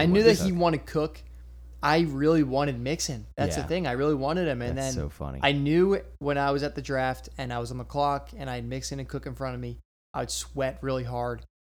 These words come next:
Speaker 1: and I would just twitch.
Speaker 2: Do you remember what I told you to do?
Speaker 1: You told me to go for Mixon.
Speaker 2: Oh, did I?
Speaker 1: Yeah.
Speaker 2: <laughs> Oh, I thought it was Cook.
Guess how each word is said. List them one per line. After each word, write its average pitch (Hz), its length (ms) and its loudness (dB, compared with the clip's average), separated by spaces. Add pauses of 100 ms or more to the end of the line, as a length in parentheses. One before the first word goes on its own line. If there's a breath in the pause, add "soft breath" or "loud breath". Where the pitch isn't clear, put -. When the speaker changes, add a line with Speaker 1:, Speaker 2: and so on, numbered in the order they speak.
(220)
Speaker 1:
and 127 100 -4
I 120 100 -4
would 117 80 -8
just - 380 -12
twitch. - 500 -6 (220)
Speaker 2:
Do 127 80 0
you 120 60 2
remember 120 160 -2
what 117 80 -2
I 104 80 -4
told 104 220 -4
you 92 100 -2
to 90 60 -6
do? 90 200 -6 (400)
Speaker 1:
You 135 80 -6
told 175 160 -2
me 175 80 0
to - 20 -2
go 143 140 -2
for 127 100 -8
Mixon. 151 380 -8 (920)
Speaker 2:
Oh, 82 120 -2
did 76 180 -6
I? 82 140 -6 (160)
Speaker 1:
Yeah. 160 300 4 (480)
Speaker 2:
<laughs> 285 80 -2 (320)
Oh, - 760 -2
I 135 40 2
thought - 80 -6
it 101 80 -4
was 98 120 -8
Cook. 123 240 -6